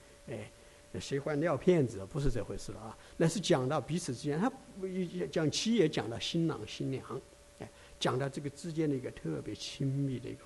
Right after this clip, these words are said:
关系，彼此之间的一个融合，哎，所以呢，我们说认识神，刚，刚才我们的弟兄呼召说，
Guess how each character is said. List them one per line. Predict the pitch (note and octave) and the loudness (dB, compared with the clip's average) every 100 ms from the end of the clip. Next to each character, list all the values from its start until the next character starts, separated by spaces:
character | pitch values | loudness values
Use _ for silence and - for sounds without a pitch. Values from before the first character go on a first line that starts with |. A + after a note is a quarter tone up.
| - | -8
关 | C3 C#3 | -4 -4
系， | - - - - - - - | -6 -10 -14 -20 -20 -16 -4
彼 | D3 G3+ | 0 0
此 | - A#2 | 0 -2
之 | C3 | -2
间 | C3+ D3+ D3 C#3+ | 2 4 6 6
的 | |
一 | A2+ B2 | 2 0
个 | A#2+ G2 G#2+ | -2 -4 -4
融 | G#2+ A#2 | -6 -6
合， | - G#2+ A2 - - - - - | -8 -16 -18 -20 -20 -20 -20 -14
哎， | - - - - - | -14 -14 -20 -20 0
所 | D3 | 10
以 | F#3 | 10
呢， | D3+ | 12
我 | C3+ | 8
们 | C3 | 4
说 | D#3+ D3 - - | 2 0 -2 -6
认 | - G#3+ B3+ D3 | 2 6 8 6
识 | - C3+ | 2 -4
神， | G#2 F#2+ - - - | -4 -6 -10 -14 -2
刚， | E3 E3 D#3+ | 0 0 2
刚 | E3+ | 2
才 | D#3 | 2
我 | B2+ | 2
们 | A#2+ | 0
的 | B2+ | -2
弟 | D3+ | -2
兄 | B2 A#2+ - | -4 -4 -4
呼 | - | -8
召 | C3 B2 | -6 -8
说， | B2 A#2+ | -8 -10